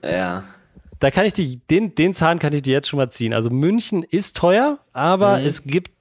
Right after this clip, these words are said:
Speaker 2: deutlich, deutlich teure Städte. Also wir fangen mal an. Erstmal, ich muss dazu sagen, ja, Full Disclosure,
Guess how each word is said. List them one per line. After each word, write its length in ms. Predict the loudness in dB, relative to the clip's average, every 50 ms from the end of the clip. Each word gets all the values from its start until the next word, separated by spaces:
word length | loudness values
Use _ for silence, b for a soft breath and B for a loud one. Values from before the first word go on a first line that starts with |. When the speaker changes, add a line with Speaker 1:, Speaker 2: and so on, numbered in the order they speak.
| _ -2
Speaker 2:
deutlich, 640 | 0 2 4 4 4 2 2 0 0 -2 -2 -2
deutlich 380 | 0 0 2 2 0 0 -4 -4
teure 280 | -2 -2 0 0 0 -2
Städte. 380 | -2 -4 -4 -4 -4 -8 -10 -10 B B B B B B B B B B
Also 200 | 0 0 2 0
wir 100 | 0 0
fangen 200 | 0 0 2 2
mal 100 | 2 2
an. 220 | 2 2 0 0 -4 _
Erstmal, 500 | 0 2 4 4 4 2 0 0 0 0
ich 80 | 2 2
muss 220 | 0 0 0 0
dazu 360 | 0 0 0 0 0 -2 0 0
sagen, 340 | 2 2 2 2 2 0
ja, 200 | 0 2 2 2
Full 300 | 0 0 0 2 2 2
Disclosure, 680 | 2 0 -2 -2 0 0 2 2 2 2 2 2 2 2